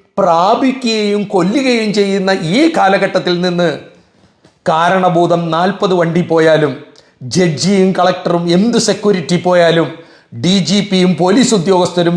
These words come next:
ഞാനും എന്ത് സെക്യൂരിറ്റി പോയാലും തല്ലേണ്ടവൻ തല്ലും, കൊല്ലേണ്ടവൻ കൊല്ലും. അത് പാടില്ല.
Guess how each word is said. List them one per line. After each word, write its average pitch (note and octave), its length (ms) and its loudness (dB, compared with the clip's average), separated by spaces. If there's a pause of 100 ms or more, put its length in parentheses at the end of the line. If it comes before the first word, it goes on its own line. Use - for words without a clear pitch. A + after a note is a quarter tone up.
ഞാനും F#3 500 0
എന്ത് A#3 300 0
സെക്യൂരിറ്റി F#3 540 -2
പോയാലും D#3+ 500 2 (800)
തല്ലേണ്ടവൻ C#3 600 0
തല്ലും, E3 380 2 (420)
കൊല്ലേണ്ടവൻ C#3 580 0 (140)
കൊല്ലും. A#2+ 340 -2 (880)
അത് G#2+ 180 -4
പാടില്ല. B2+ 500 0